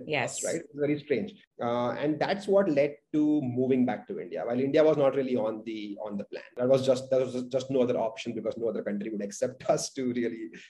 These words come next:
Speaker 2: go and experiment. Secondly,
Speaker 1: Interesting.
Speaker 2: India was obviously much more affordable market,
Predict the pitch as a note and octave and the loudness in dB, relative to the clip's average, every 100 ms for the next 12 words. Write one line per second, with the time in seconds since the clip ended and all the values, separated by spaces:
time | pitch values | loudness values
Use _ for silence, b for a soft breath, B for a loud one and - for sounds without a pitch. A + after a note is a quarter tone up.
0 | - A#2+ B2 A#2+ A2 - G#2+ G#2 G2 G#2 | -12 2 4 4 2 -4 -4 -4 -4 -8
1 | _ _ _ F3+ F3+ G3+ G3+ G3+ F3 F3 | _ _ _ 2 4 6 8 8 8 8
2 | E3+ E3 C#3+ C#3+ D3 C#3+ C#3+ C#3 C#3 _ | 8 6 2 0 -4 -2 0 0 -4 _
3 | - B2+ C#3 A2+ B2 A2+ A#2+ A#2+ G#2+ G2 | -4 2 4 2 4 2 2 0 -2 -4
4 | A2+ - | -6 -8